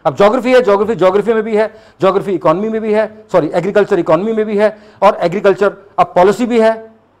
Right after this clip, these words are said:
अब farm legislations आए हैं, सब कुछ आया है, तो ये geography अब, अ, इको-, agriculture अब लॉ, अ, पॉलिटी का पार्ट भी बन गई। अब agriculture में आपका environment का angle भी आएगा, तो एक तरह से एग्रीकल्चर आपका एक अलग से subject बन के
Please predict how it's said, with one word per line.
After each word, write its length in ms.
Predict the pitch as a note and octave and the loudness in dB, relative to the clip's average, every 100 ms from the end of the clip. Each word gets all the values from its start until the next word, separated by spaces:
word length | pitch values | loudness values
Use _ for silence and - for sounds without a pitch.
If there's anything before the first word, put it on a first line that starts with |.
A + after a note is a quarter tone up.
| _ | _
अब 80 | C#3+ | -2
farm 240 | F3+ F#3+ | 2 4
legislations 460 | F#3 F#3 G3+ A3 F#3+ | 2 0 -2 -2 2
आए 160 | G3 | 2
हैं, 200 | G3+ G#3 - - - | 2 0 -2 -20 -8
सब 120 | F#3 | -6
कुछ 160 | G#3+ F#3 | 0 4
आया 220 | F3+ G#3 | 6 6
है, 100 | G#3 | 4
तो 140 | G#3 | 2
ये 120 | G#3+ | -2
geography 400 | F#3+ D#3+ E3+ G#3+ | 0 0 0 0
अब, 200 | G#3 G#3 | 0 0
अ, 180 | F#3+ F3 | 0 0
इको-, 340 | F#3 F#3 F#3+ F#3+ | 0 -2 -4 -4
agriculture 460 | D#3+ F3+ G3 - | -4 0 0 2
अब 200 | G#3 E3+ - _ | 0 -2 -20 _
लॉ, 200 | C#3 D#3+ | 2 2
अ, 300 | G3+ D#3+ D3 | 4 4 4
पॉलिटी 300 | C3+ D#3 E3+ | 4 2 2
का 100 | G#3+ | 0
पार्ट 200 | G#3 G3 | 4 4
भी 80 | F#3+ | 2
बन 160 | G3+ G3+ | -4 0
गई। 160 | G3+ G3+ - _ _ _ _ _ _ _ _ _ | -2 -4 -20 _ _ _ _ _ _ _ _ _
अब 140 | D#3+ G3 | -2 0
agriculture 460 | F3 G3+ G3+ G#3+ | -2 0 2 2
में 120 | G3+ | 2
आपका 400 | G3+ F3+ F#3+ F3 - | 2 2 2 0 0
environment 400 | D#3+ E3+ G#3+ G#3+ | 2 4 2 2
का 80 | G#3+ | 2
angle 240 | G3+ G#3+ | 4 2
भी 100 | G#3 | 4
आएगा, 280 | F#3+ F#3 G3+ | 2 2 0
तो 180 | A3+ G#3+ | -2 -2
एक 180 | A3+ | -2
तरह 140 | A#3+ B3 | 2 2
से 120 | B3 | 0
एग्रीकल्चर 560 | A3+ F3+ A#3+ B3+ B3 A#3+ | -4 -6 0 0 4 4
आपका 240 | G#3+ A#3 | 4 2
एक 180 | A3+ A3 | 0 0
अलग 140 | G3+ | -4
से 100 | - | -4
subject 280 | A3 F3 G#3 | -4 -2 -2
बन 120 | F3+ | -2
के 220 | E3+ F3 | -2 -4